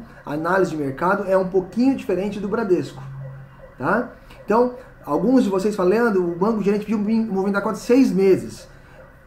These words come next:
O Bradesco falou três meses, é isso mesmo. Cada banco tem a sua análise de mercado, tá? Então, fazendo uma capitalização, fazendo um seguro, se você conseguir fazer um consórcio, ajuda.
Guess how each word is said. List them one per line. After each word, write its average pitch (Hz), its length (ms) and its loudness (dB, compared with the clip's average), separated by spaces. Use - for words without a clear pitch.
O 143 60 -4
Bradesco 180 340 2
falou 220 140 -2
três 220 340 2
meses, 156 500 2
é 156 60 2
isso 185 220 2
mesmo. - 300 2
Cada 190 260 2
banco 175 380 -2
tem 220 160 -4
a 208 40 -4
sua 220 140 -4
análise 180 340 -2
de 208 60 -4
mercado, 247 420 2
tá? 180 320 -2
Então, 196 320 -2
fazendo 185 500 0
uma 254 240 2
capitalização, 190 1000 0
fazendo 220 380 4
um 220 140 -2
seguro, 180 760 0
se - 120 -14
você 190 180 0
conseguir 208 240 -2
fazer 190 140 2
um 196 100 2
consórcio, 175 580 2
ajuda. 175 680 0